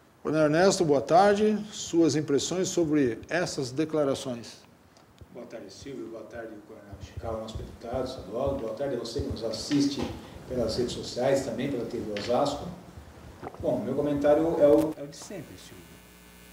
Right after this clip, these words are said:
Speaker 2: A gente espera que as promessas sejam cumpridas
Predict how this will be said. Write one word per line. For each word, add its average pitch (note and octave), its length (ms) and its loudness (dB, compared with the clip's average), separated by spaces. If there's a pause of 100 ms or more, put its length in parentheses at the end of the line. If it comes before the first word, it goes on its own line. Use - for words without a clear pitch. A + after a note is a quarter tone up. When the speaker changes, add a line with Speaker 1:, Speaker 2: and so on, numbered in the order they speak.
Speaker 2:
A G#2 40 -20
gente A2 100 -18
espera A#2+ 680 -10 (960)
que A2 400 -10 (160)
as A#2 160 -12
promessas C3 600 -8
sejam D#3+ 420 -6
cumpridas C#3+ 800 -6